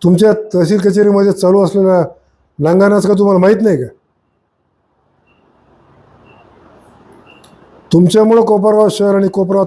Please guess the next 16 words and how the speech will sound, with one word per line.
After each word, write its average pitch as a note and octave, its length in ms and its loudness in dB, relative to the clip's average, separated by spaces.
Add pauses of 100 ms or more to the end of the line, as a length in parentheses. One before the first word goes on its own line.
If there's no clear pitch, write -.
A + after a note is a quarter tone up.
तालुक्यामधील F3+ 600 -2 (640)
शेतकरी E3 380 0
असो G#3+ 240 0
की G3+ 80 -2
सर्वसामान्य F3 540 0
नागरिक F3 300 0
असो, D3+ 220 -2 (1200)
त्यांची E3+ 220 0 (100)
फरफड D#3+ 320 0
आणि G3 180 2
हाल D#3+ 220 0
चालू E3+ 300 0
आहेत. G3+ 240 0 (1120)
तर D#3 60 -2 (100)
तहसीलदारांना F#3+ 520 2
माझे F#3+ 240 0